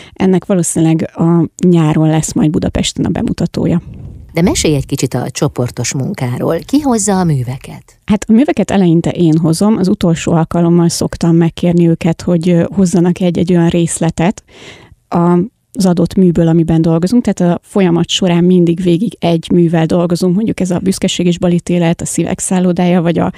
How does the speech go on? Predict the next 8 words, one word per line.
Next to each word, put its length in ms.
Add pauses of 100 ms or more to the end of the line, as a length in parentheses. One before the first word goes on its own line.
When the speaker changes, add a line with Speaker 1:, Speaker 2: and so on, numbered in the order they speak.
(500)
Speaker 1:
Agatha 340
Christie-nek 580
a 300 (160)
Poirot, 520 (300)
öm, 400 (520)
<laughs> 560
Poirot 340
regényei, 580